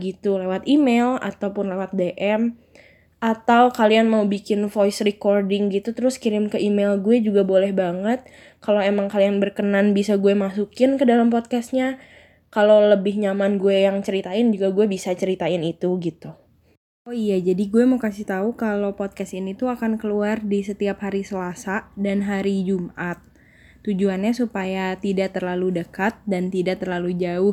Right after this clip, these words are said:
gitu. Karena yang terlalu dekat tidak selalu baik, apalagi yang terlalu jauh gitu. Eh, kecuali mungkin kalau misalnya jadwal lagi tidak memungkinkan, mungkin akan keluar di antara hari Selasa aja atau hari Jumat aja. Pokoknya antara dua hari itu.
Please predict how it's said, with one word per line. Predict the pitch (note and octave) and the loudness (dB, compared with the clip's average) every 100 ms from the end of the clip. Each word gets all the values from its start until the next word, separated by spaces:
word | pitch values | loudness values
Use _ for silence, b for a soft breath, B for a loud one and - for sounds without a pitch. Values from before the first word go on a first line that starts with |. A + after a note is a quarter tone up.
| F#3+ | 0
gitu. | F3 E3+ E3+ | -6 -8 -12
Karena | - E3+ G3 C4 | -10 -6 -2 0
yang | B3 G3 F#3 F#3 F#3 F3+ | 0 0 -4 -6 -6 -8
terlalu | F#3 F3+ F3 F3 F3+ F3+ F3+ | -8 -8 -6 -4 -2 -2 -4
dekat | F3 - D4+ - | -6 -4 -4 -2
tidak | G3+ F#3+ | -2 -2
selalu | G3 F#3 F#3 | -2 -4 -2
baik, | E3+ E3+ F3+ - | -2 -4 -6 -8
apalagi | F#3+ - F3 F3 A3 | -12 -8 -6 -2 0
yang | A#3 G3+ | 0 -2
terlalu | F#3 F3 E3+ | -6 -4 -4
jauh | F3 A3+ A3+ G3 G3 G3+ | 0 0 2 0 -2 -4
gitu. | E3+ E3+ - F3 G3 B B B B B B B - | -8 -10 -10 -16 -16 B B B B B B B -2
Eh, | B3 A#3+ A#3+ A#3+ A#3+ - - | 2 4 4 2 -2 -8 -10
kecuali | A#3 A#3+ C#4 | -2 2 4
mungkin | C#4+ C#4 | 4 2
kalau | C#4+ C4 | 0 2
misalnya | A#3 A3+ A3 G#3 G3+ | 0 2 0 2 0
jadwal | G3+ G3+ | 0 -2
lagi | G3 F#3+ | -2 -4
tidak | F#3+ F#3+ F#3 | -4 -4 -4
memungkinkan, | F#3 F#3 F#3 F3 F3 G3+ A3+ B3 | -4 -6 -8 -8 -6 -2 2 2
mungkin | G#3+ G#3 A#3+ | 0 0 -2
akan | G#3+ G#3 G3 | -4 -6 -8
keluar | F#3+ F#3 G#3+ | -4 -4 -2
di | G#3+ A#3+ - | -2 -2 -4
antara | G#3 G3 G3 | -6 -4 -4
hari | G#3 G3+ | -4 -4
Selasa | G3+ - F#3+ G3 E3 | -4 -4 -6 -6 -6
aja | F3+ F3 G#3+ G#3+ | -6 -2 -2 -2
atau | - G3+ A3+ | -6 -4 -4
hari | A#3 G3+ F#3+ F3+ | -4 -2 -2 -2
Jumat | F#3+ F#3 G3+ | -4 -6 -8
aja. | F#3+ F3+ | -6 -6
Pokoknya | F3+ G3 A#3 | -6 -2 0
antara | B3+ A3 F#3+ F#3 | 0 0 -2 0
dua | F#3 F#3 E3+ | 0 -2 -4
hari | E3 E3 | -4 -6
itu. | - | -10